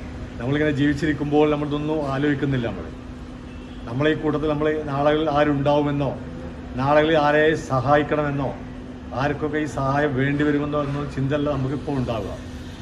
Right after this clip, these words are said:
നമ്മൾ ഈ ഓട്ടത്തിനിടയിൽ മറ്റ് കാര്യങ്ങളൊക്കെ ഇങ്ങനെ മറന്നു പോവുകയാണ്. നിങ്ങൾക്കറിയാം, നമ്മളൊന്ന് ആലോചിച്ച് നോക്കുകയാണെങ്കിൽ നമ്മുടെ കൂട്ടത്തിൽ ഇന്ന് നമ്മുടെ തുടക്കത്തിലുണ്ടായിരുന്ന ആരൊക്കെ ജീവിച്ചിരിക്കുന്നുണ്ട്. എന്നിരുന്നാലും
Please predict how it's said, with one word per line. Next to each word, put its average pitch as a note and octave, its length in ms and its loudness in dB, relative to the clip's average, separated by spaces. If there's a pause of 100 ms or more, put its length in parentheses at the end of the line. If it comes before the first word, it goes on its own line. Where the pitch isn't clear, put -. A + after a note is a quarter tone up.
(120)
നമ്മൾ C3+ 200 -2
ഈ D3+ 80 4
ഓട്ടത്തിനിടയിൽ D3 880 0 (140)
മറ്റ് C3+ 300 -4
കാര്യങ്ങളൊക്കെ D3 440 0
ഇങ്ങനെ C#3+ 200 -2
മറന്നു C3+ 320 -2
പോവുകയാണ്. C3 340 0 (1000)
നിങ്ങൾക്കറിയാം, D3+ 380 4
നമ്മളൊന്ന് D3+ 260 0
ആലോചിച്ച് D3 360 2
നോക്കുകയാണെങ്കിൽ D3+ 580 0 (360)
നമ്മുടെ C3 260 2
കൂട്ടത്തിൽ D3+ 460 -2
ഇന്ന് D3+ 440 -2 (260)
നമ്മുടെ C#3+ 220 0 (200)
തുടക്കത്തിലുണ്ടായിരുന്ന C#3+ 800 0
ആരൊക്കെ C3+ 400 -2
ജീവിച്ചിരിക്കുന്നുണ്ട്. B2+ 680 -2 (1300)
എന്നിരുന്നാലും D3+ 560 4